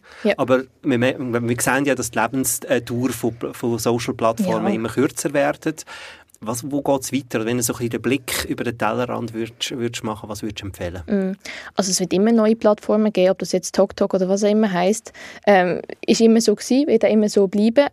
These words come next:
Speaker 1: Aber was sicher ist, Shortform-Content ist die Zukunft. Weil die Leute eben wollen immer schneller konsumieren, wollen immer weniger Zeit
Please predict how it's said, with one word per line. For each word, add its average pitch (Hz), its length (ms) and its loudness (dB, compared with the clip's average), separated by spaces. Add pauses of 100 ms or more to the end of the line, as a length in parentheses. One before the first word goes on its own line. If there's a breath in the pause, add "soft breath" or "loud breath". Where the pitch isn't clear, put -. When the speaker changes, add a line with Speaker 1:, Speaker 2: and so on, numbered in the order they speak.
Speaker 1:
Aber 202 220 2
was 220 200 4
sicher 226 280 0
ist, 233 240 4 (120)
Shortform-Content 196 1080 0
ist - 160 -6
die - 40 -8
Zukunft. - 720 -2
Weil 190 140 6 (120)
die 220 140 6
Leute 226 220 0
eben 202 260 2 (320 loud breath)
wollen 208 220 6
immer 208 240 4
schneller 196 360 2
konsumieren, 190 720 0
wollen 202 200 2
immer 202 240 2
weniger 196 340 0
Zeit - 320 -4